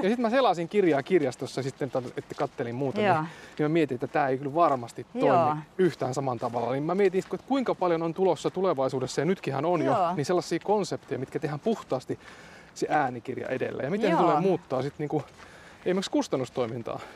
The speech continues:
Speaker 2: Ehdottomasti. Ja sit se oli siis, äh, Malcolm Gladwell hän on tehnyt mun mielestä nyt näitä tämmösiä niinku hybridikirjoja.
Speaker 1: Joo.
Speaker 2: Ja musta Adam Grantkin teki yhden itse asiassa. Se teki sieltä Davosista yhden kirjan, missä, missä sulla on niinku tavallaan semmoista niinku,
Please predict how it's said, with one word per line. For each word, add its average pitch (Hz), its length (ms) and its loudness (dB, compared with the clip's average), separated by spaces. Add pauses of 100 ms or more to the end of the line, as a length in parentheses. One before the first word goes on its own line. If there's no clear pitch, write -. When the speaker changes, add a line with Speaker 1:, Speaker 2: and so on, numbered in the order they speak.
(100)
Speaker 2:
Ehdottomasti. 240 720 -2
Ja 160 80 2
sit 196 200 -4
se 220 100 0
oli 214 160 0
siis, 208 240 -2 (420)
äh, 180 220 4
Malcolm 240 360 2
Gladwell 190 400 2
hän 139 160 -4
on 127 100 -6
tehnyt 139 360 -4
mun 139 160 -4
mielestä 143 360 -2
nyt 143 180 -8
näitä 147 280 -2
tämmösiä 156 300 -2
niinku 165 160 0
hybridikirjoja. 170 920 0 (100)
Speaker 1:
Joo. 127 140 -2 (420)
Speaker 2:
Ja 151 260 4
musta 190 240 0
Adam 294 180 4
Grantkin 220 420 0
teki 131 260 -2
yhden 147 260 0
itse 127 200 -4
asiassa. 139 340 -2
Se 147 60 -4
teki 156 240 -2
sieltä 156 360 0
Davosista 160 600 2
yhden 131 220 -4
kirjan, 175 440 -2 (600)
missä, 143 420 0 (220)
missä 175 240 0
sulla 190 200 2
on 185 80 2
niinku 180 160 -2
tavallaan 190 560 4 (120)
semmoista 170 340 -2
niinku, 160 280 -2